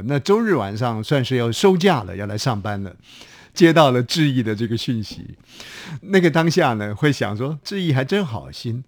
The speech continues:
好不容易收完假呢，觉得依依不舍的要跟这个假期告别，结果还 <laughs> 接到了一个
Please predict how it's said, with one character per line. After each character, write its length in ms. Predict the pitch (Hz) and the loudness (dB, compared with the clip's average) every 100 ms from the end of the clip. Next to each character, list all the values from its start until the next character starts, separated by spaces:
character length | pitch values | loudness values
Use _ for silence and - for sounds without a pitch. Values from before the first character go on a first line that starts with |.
| _ _ | _ _
好 220 | 139 139 | -2 0
不 140 | 214 | 2
容 120 | 196 | 2
易 80 | 190 | 2
收 260 | 170 196 185 | 0 2 2
完 220 | 165 165 | 2 0
假 300 | 170 175 123 | 2 2 2
呢， 240 | 113 107 101 _ | -2 -6 -10 _
觉 140 | - 175 | 0 4
得 240 | 190 185 _ | 4 0 _
依 240 | 214 220 | -2 0
依 60 | 202 | -2
不 160 | 226 | 0
舍 260 | 180 131 101 | -2 -2 -4
的 80 | 104 | -2
要 160 | 147 | 0
跟 180 | 139 156 147 | 0 -2 -2
这 80 | |
个 100 | 147 | -4
假 260 | 135 175 139 | 0 2 2
期 200 | - 131 | -2 -4
告 240 | 160 127 | 0 0
别， 320 | 104 107 107 - - - 90 | 0 -4 -6 -8 -18 -20 -6
结 100 | 156 | 2
果 80 | 180 | 2
还 180 | 190 165 - - | 2 0 -6 -4
<laughs> 240 | 220 - | -4 -2
接 240 | - 269 | 0 2
到 260 | 262 - 214 | 2 2 4
了 120 | 170 220 | 4 2
一 140 | 190 | -4
个 160 | 185 | -2